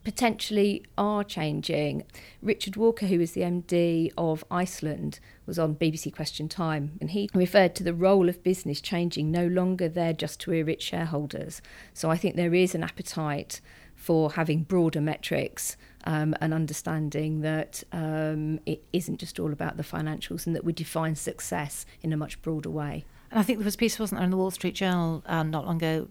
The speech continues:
Speaker 2: saying more companies are linking C E O reward to sustainability targets.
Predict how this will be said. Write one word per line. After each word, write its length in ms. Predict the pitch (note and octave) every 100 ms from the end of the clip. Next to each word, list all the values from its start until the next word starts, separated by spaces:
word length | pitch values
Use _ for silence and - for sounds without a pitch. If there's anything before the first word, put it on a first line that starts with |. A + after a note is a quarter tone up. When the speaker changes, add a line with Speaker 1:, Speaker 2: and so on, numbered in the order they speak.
| - -
Speaker 2:
saying 320 | - F#3 E3+
more 300 | F#3+ F3+ F3+
companies 420 | F3 F#3 E3+ E3 E3
are 60 |
linking 340 | D#3+ D#3+ D#3+ D#3
C 380 | - E3 D#3+
E 60 | D#3
O 100 | D3+
reward 480 | D3 D3 D3 C#3+ C#3+ - - -
to 80 | -
sustainability 1080 | - E3+ - F3 E3 D#3+ F#3 F#3 F3 - C3
targets. 640 | - C#3+ D3 - -